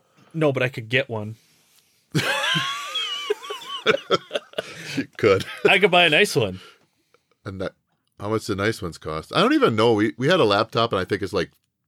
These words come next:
Speaker 2: ten years old.
Speaker 1: Did you need one? I have one you can have.
Speaker 2: What?
Speaker 1: Like a kind of a newer one.
Speaker 2: Really?
Speaker 1: Yeah,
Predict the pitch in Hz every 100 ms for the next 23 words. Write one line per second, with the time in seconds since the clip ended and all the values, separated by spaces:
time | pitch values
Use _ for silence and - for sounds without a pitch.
0 | _ _ _ - 98 95 95 87 85 98
1 | 113 _ _ - 151 143 151 117 131 180
2 | - 117 110 143 110 98 90 95 95 98
3 | _ _ _ _ 87 101 139 139 143 -
4 | _ _ _ _ 110 110 107 - 110 110
5 | 110 107 110 123 117 113 113 - _ _
6 | _ _ _ _ _ _ _ _ _ _
7 | _ _ _ _ _ _ - 92 127 156
8 | 170 170 277